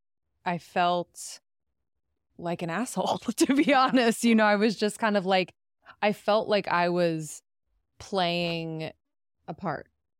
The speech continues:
Speaker 1: I was playing a part, and I was also playing to an audience of no one, where I was, like, doing this whole rigmarole,
Speaker 2: Mm-hmm.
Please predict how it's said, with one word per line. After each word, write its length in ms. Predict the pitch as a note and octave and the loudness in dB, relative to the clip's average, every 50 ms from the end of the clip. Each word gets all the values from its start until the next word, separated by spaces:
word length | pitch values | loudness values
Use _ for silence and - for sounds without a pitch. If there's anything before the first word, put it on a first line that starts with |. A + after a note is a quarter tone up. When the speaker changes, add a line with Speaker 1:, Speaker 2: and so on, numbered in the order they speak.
| _ _ | _ _
Speaker 1:
I 120 | - G3 G3 | 0 0 2
was 160 | F#3+ F#3+ - | 2 0 -2
playing 420 | _ - - A3 G#3 G#3+ A3+ A#3+ | _ -6 -4 -2 0 0 2 0
a 60 | B3 | 0
part, 580 | G3+ - - - - F3 E3+ F3+ F#3+ G#3 G#3+ - _ | -2 -4 -14 -6 -2 0 0 2 0 0 -2 -4 _
and 180 | - F#3+ F#3 | -6 -4 -2
I 120 | F3 E3+ E3+ | -2 -2 -2
was 160 | F3 F3 D#3+ | -2 -2 -2
also 360 | F3+ E3+ F3 E3+ - - G3 F#3+ | 0 -2 -2 -2 -4 -6 -6 -6
playing 360 | E3+ - F#3 F#3 F#3 F#3 F#3 | -6 -2 -2 -2 -2 -2 -4
to 160 | - - F#3+ | -6 -6 -6
an 80 | F3+ E3 | -4 -4
audience 400 | D#3 D#3 D#3+ E3+ F3 F3 E3+ - | -4 -4 -4 -4 -4 -4 -4 -6
of 100 | F3+ D3 | -8 -10
no 160 | D3 D3 D3+ D3+ | -8 -8 -8 -8
one, 180 | D3+ C#3 B2+ | -8 -8 -6
where 100 | - E3 | -2 -2
I 60 | E3+ | -2
was, 120 | E3+ E3+ - | -2 -2 -4
like, 140 | F#3 F3 D#3+ | -4 -4 0
doing 220 | F3+ G3 G#3+ A3+ | 0 0 2 0
this 140 | G#3 F#3+ - | -2 -4 -8
whole 640 | - - - - F#3+ F#3+ F#3+ G3 G#3 A3 A3+ A3 F#3+ | -12 -14 -8 -4 -4 -2 -2 -2 -2 -2 -2 -4 -2
rigmarole, 760 | E3+ F#3 F#3 F3 F#3 F3 E3 D#3 D3 - - - - - - | -2 -2 -2 -2 -2 -4 -4 -4 -4 -4 -6 -6 -6 -6 -8
Speaker 2:
Mm-hmm. 260 | G3+ F3+ D#3+ F3 F3 | -8 -8 -10 -12 -14